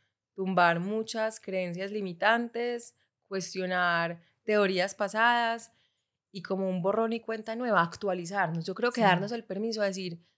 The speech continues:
Speaker 1: no tenemos que ser esas que creímos que fuimos, sino también como decir, yo ya hoy quién quiero ser, cómo quiero vivir, cómo quiero habitar mi cuerpo, cómo quiero vivir la sexualidad, darnos ese permiso,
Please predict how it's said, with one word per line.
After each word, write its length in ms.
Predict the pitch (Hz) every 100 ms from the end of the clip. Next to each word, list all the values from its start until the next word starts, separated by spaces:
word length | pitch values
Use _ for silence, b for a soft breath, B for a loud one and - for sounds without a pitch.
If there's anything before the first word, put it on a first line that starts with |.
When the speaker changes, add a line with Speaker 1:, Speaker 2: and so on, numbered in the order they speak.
| _
Speaker 1:
no 140 | 190 185
tenemos 440 | 202 220 226 233
que 180 | - 233
ser 200 | 233 233
esas 260 | 226 226 -
que 260 | - 180
creímos 480 | 190 185 175 175 202
que 100 | 233
fuimos, 520 | 226 226 214 180 180
sino 320 | 202 190 180
también 440 | 170 190 202 202 196
como 220 | 208 202
decir, 400 | 180 185 180 170 b _ _
yo 100 | 180
ya 220 | 170 185
hoy 120 | 220 226
quién 220 | 240 233
quiero 260 | 240 233 233
ser, 260 | 220 214
cómo 300 | 214 190 190
quiero 320 | - 233 233
vivir, 320 | 233 220 214 208
cómo 240 | 190 185
quiero 200 | - 214
habitar 260 | 220 208 180
mi 100 | 180
cuerpo, 320 | 220 208 208
cómo 220 | 190 185
quiero 220 | 180 208
vivir 140 | 214 190
la 120 | 185
sexualidad, 640 | 202 - 202 190 180 175 165 B B B -
darnos 380 | 185 175 190
ese 180 | 208 220
permiso, 600 | 214 214 220 214 185 185